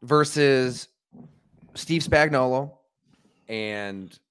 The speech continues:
a Chiefs defense that's as, as good as it's been under Andy Reid? Start with Bills reworked, patched up defense and whatever they're dealing with injury-wise.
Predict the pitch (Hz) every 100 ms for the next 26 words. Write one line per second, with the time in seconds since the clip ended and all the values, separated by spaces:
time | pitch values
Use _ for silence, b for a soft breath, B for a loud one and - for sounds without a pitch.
0 | _ _ - - _ _ _ _ _ _
1 | _ _ - - 127 - 120 113 117 117
2 | 107 95 104 - - 92 - 107 110 -
3 | 98 98 101 _ _ _ _ _ _ _
4 | _ _ _ _ _ _ _ _ - -
5 | 104 98 98 98 98 98 _ _ _ -
6 | - - _ - _ _ _ - 92 90
7 | 87 90 82 - _ _ _ _ - _
8 | - _ - 110 - 120 107 107 98 -
9 | _ _ 143 151 135 - - _ _ _
10 | _ _ _ _ _ _ _ _ _ _
11 | _ _ _ _ _ 139 127 123 120 -
12 | 117 113 - 104 90 110 107 104 104 110
13 | 101 107 104 110 110 95 90 90 85 80
14 | 78 78